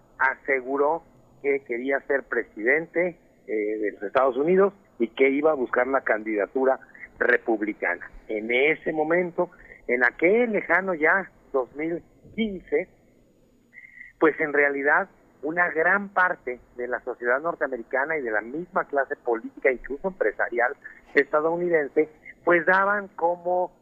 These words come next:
una simple anécdota lo que el entonces, este, solo empresario estaba, este, diciendo. Años, meses después, pues, estaría llegando a la Casa Blanca.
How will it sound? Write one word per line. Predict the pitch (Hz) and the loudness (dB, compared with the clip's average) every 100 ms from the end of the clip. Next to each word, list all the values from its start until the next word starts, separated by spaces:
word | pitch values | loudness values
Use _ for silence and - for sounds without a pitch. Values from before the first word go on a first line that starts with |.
| _ | _
una | - 160 170 160 - | -18 -8 -4 -4 -4
simple | 156 - 156 147 | -14 -4 -2 0
anécdota | 139 143 165 151 135 - 120 - - | 0 4 2 2 0 0 -2 -4 -2
lo | 117 - | -2 0
que | 117 - | -8 -6
el | 120 113 113 110 - | -4 -4 -4 -10 -12
entonces, | - 113 101 143 156 143 120 - - - - - - | -10 -8 0 0 0 -2 -6 -6 -14 -20 -20 -14 0
este, | 120 - 113 | 0 0 -2
solo | - 147 147 147 | 2 2 4 2
empresario | 165 190 175 156 131 135 - | 2 0 0 2 2 0 -2
estaba, | 117 - 120 117 117 - _ - | -6 -2 0 2 0 -4 _ -8
este, | 104 - 117 | -6 -2 -2
diciendo. | 104 - 104 90 87 - _ | -2 -8 -8 -8 -10 -20 _
Años, | 110 135 151 180 175 _ _ - - | 0 2 2 -2 -4 _ _ -20 -12
meses | 131 139 - 165 | 0 0 0 -2
después, | 151 180 - 220 226 - - - - | 0 0 2 2 2 -6 -20 -16 0
pues, | 147 135 | 0 0
estaría | 127 127 147 156 | -2 0 2 0
llegando | 160 135 139 139 143 - - _ - | 0 0 0 0 -4 -6 -20 _ -6
a | 123 131 139 143 | 0 0 0 -2
la | - 120 | -2 -2
Casa | - 117 - 107 | 0 -4 -4 -8
Blanca. | 95 82 - - | -8 -14 -16 -20